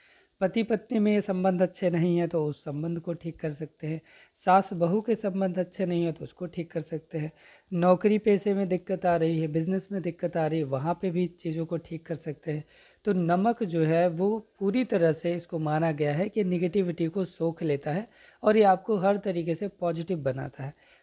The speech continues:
तो आज की वीडियो में हम जानेंगे कि हमें नमक किस तरह से फ़ायदा करेगा और इसका प्रयोग हमें कब कैसे कर लेना चाहिए। तो नमक का इस्तेमाल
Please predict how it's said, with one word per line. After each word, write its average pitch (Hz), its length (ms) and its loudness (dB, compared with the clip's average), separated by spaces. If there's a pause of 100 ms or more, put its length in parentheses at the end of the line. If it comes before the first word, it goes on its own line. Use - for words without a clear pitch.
(100)
तो - 40 -4
आज 185 340 6
की 233 160 -2
वीडियो 190 280 4
में 196 100 2
हम 180 140 0
जानेंगे 160 500 0
कि 208 300 0 (220)
हमें 180 320 2
नमक 170 460 0
किस 185 160 -6 (120)
तरह 170 240 -2
से 175 200 -4
फ़ायदा 147 380 -6
करेगा 139 400 -2 (420)
और 170 140 2
इसका 185 260 -2
प्रयोग 170 300 0
हमें 165 200 -2 (120)
कब 175 220 0 (100)
कैसे 143 300 -4
कर 156 240 -4
लेना 139 320 -4
चाहिए। 135 420 -10 (520)
तो 170 80 4
नमक 180 300 4
का 202 120 2
इस्तेमाल 196 600 2